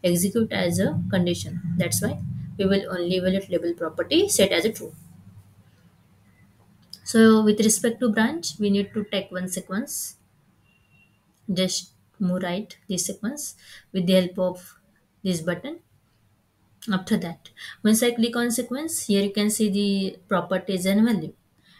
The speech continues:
Here you can set our, mention your condition. Here you can also use another flow step like map. In map also the properties label, here you can also mention the condition.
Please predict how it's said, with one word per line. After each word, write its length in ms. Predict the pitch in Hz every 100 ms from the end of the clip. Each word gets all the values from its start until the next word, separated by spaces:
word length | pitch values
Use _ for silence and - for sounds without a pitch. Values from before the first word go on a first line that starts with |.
| -
Here 140 | 202
you 100 | 202
can 280 | 208 202 214
set 320 | 226 196 185
our, 280 | - 180 311 - _
mention 440 | 185 180 180 196 185
your 160 | 247
condition. 480 | - 190 165 - - _ - _ - - -
Here 120 | 220
you 100 | 233
can 140 | 247 247
also 320 | 247 240 262
use 260 | 233 226 226
another 520 | 202 196 208 220 226 - -
flow 180 | 196
step 340 | 190 - 202 202
like 240 | 180 170
map. 340 | 170 170 180 - _ _ _ _ _ _ _ _ _ 202
In 160 | 180
map 260 | 175 208 226
also 480 | 220 220 226 226 233 - - _ _ _
the 140 | 180 196
properties 800 | 196 175 196 180 202 185 170 -
label, 400 | 185 175 165 180
here 240 | - 202 196
you 100 | 196
can 160 | 185
also 240 | 170 170 180
mention 460 | 165 160 185 175
the 280 | 170 269 - _ _ _ _ _ _
condition. 540 | - 185 160 147 -